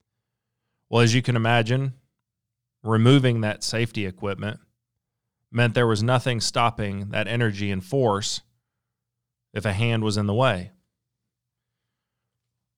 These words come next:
One day, this man was doing his job as he had done for about ten years, but he was using the foot pedal that had been added to the machine,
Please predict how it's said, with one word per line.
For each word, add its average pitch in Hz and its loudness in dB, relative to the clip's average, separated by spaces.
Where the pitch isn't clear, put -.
One 123 4
day, 113 4
this 113 2
man 117 0
was 110 0
doing 110 -2
his 101 -4
job 107 0
as 101 -4
he 104 -4
had 104 -4
done 104 -2
for 104 -4
about 110 -2
ten 117 0
years, 110 -2
but 104 -6
he 107 -2
was 104 -2
using 110 -2
the 104 -4
foot 110 -6
pedal 98 -6
that 101 -6
had 95 -4
been 101 -4
added 98 -4
to 107 -6
the 104 -6
machine, 104 -4